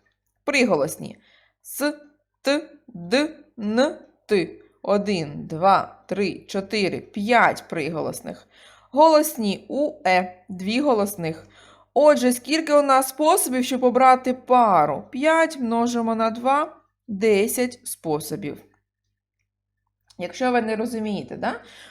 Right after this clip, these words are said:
можна це перевірити. Наприклад, С, да, звук С і У. С і Е. Се. Наступний приголосний Т, У, Т, Е.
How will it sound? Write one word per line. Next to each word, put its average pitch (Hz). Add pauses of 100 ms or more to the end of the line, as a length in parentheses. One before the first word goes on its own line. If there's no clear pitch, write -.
(140)
можна 254
це 208
перевірити. 208
Наприклад, 196 (1400)
С, 285 (140)
да, 233
звук 202
С 392 (320)
і 302
У. 190 (1500)
С - (260)
і 226
Е. 175
Се. 233 (680)
Наступний 240
приголосний 185
Т, 311 (480)
У, 202 (680)
Т, 269 (800)
Е. 175